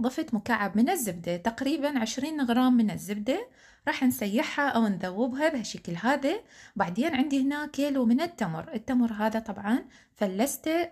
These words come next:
وخليته بهالشكل هذا، وخرت يعني النوى مالته. وراح أبدي على نار هادئة أحاول أحمسه أو أطريه للتمر مثل ما نقول،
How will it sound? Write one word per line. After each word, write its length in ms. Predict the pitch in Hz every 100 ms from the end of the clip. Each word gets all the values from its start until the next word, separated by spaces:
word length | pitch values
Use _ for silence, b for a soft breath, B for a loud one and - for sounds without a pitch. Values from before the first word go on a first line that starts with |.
| -
وخليته 540 | 214 220 208 254 254
بهالشكل 420 | 202 175 - 180
هذا، 280 | 180 247 277
وخرت 440 | 220 - 233 226
يعني 340 | 196 196 233 233
النوى 360 | 190 233 240
مالته. 420 | 175 185 214 302 392 - B B -
وراح 240 | 330 -
أبدي 260 | 294 233 208
على 160 | 185
نار 220 | 202 269 247
هادئة 580 | 277 302 - 277 320 -
أحاول 600 | - 269 269 269 285 320 B B -
أحمسه 640 | - - 320 339 - 294 294
أو 280 | - 196 202
أطريه 500 | 185 185 202 254 320
للتمر 540 | 285 - 269 277 294
مثل 280 | 269 247 233
ما 140 | 233
نقول، 420 | 226 226 277 415